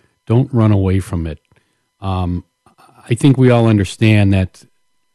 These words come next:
these studios, these people in Hollywood, they do not want the Christian message to get out there. And what better way than to try to sabotage a movie by giving it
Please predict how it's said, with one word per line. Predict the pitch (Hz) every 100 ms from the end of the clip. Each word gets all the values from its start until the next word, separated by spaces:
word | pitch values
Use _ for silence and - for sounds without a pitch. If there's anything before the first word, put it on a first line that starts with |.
| _ _ -
these | 131 135
studios, | - 127 110 98 92 90 90 - -
these | 120 -
people | 120 110 98
in |
Hollywood, | 90 95 92 90 87 - _ _ 101
they | 104 139 143
do | 123
not | 110 113 107
want | 101 95 90 - _ _ _ _ _ -
the | 98
Christian | - 113 - 98 95
message | 95 - 101 -
to | 101
get | 92
out | 87 87 85
there. | - 78 - _ _ _ _ 131
And | 131
what | 185 185 98 -
better | 123 123 101
way | 95 95 87 85 - _ _ _
than | 107 95
to | 95
try | - 131
to | 117
sabotage | - 120 110 101 - 101 92
a | 92
movie | 90 98 95 92
by | 85 85
giving | 85 101 101 92
it | 90